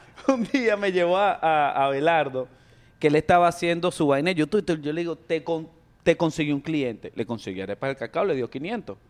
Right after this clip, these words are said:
Yo le dije, "Te va a lanzar seis historias por Instagram y seis por YouTube".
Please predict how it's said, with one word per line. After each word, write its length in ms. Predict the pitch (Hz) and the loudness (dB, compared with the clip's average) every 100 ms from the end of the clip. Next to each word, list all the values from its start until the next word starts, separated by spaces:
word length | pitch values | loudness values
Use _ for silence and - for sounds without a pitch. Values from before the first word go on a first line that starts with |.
| _ _ - | _ _ -4
Yo 100 | 139 | 0
le 80 | 156 | 0
dije, 80 | 147 | 2
"Te 100 | 143 | 2
va 80 | 151 | 2
a 20 | |
lanzar 420 | 185 180 208 208 - - | 2 0 0 -2 -8 -10
seis 340 | - 165 160 | 2 2 2
historias 460 | - 156 127 110 95 - _ - - - - - - - - - - | 0 0 0 -2 -8 -14 _ -20 -20 -18 -20 -20 -20 -20 -20 -12 2
por 180 | 156 180 | 4 4
Instagram 480 | 220 - 220 202 - | 0 0 2 0 0
y 140 | 156 | -2
seis 280 | 147 - 160 | -2 0 0
por 180 | 139 175 | 2 0
YouTube". 400 | 143 127 127 107 | -2 -4 -4 -4